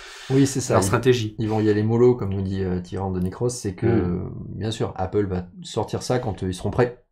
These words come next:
Speaker 2: Mmh.
Speaker 1: évidemment, quand ils auront bien compris, euh, l'utilisation qu'ils pourront en faire. Allez, on termine sur, euh, un petit projet sympa, euh, qui s'appelle Think Tiny, qui est le,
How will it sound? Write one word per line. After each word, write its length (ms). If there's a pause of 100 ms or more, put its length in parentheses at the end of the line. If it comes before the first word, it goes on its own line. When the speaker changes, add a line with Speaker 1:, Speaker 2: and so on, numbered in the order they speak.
(200)
Speaker 2:
Mmh. 40
Speaker 1:
évidemment, 300
quand 240
ils 40
auront 120
bien 160
compris, 380
euh, 40
l'utilisation 420
qu'ils 140
pourront 260
en 60
faire. 200 (1040)
Allez, 560
on 120
termine 540
sur, 600
euh, 440
un 100
petit 300
projet 380
sympa, 720
euh, 880
qui 120
s'appelle 360
Think 360
Tiny, 500 (120)
qui 320
est 120
le, 420